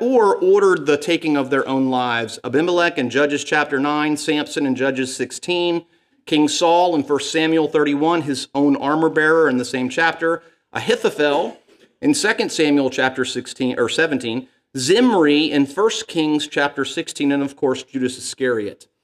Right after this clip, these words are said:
in Matthew chapter seventeen. So it's interesting, in the Bible, it does not shy away from the reality of suicide. Even as this one secular historian notes, a non-Christian,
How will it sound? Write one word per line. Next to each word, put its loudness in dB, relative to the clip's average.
in -2
Matthew -8
chapter -4
seventeen. -4
So 0
it's -2
interesting, 0
in 2
the 4
Bible, 0
it 0
does 0
not 0
shy 0
away 0
from 2
the 4
reality 2
of 0
suicide. -4
Even -2
as -2
this 0
one -2
secular -2
historian 0
notes, 0
a 2
non-Christian, -2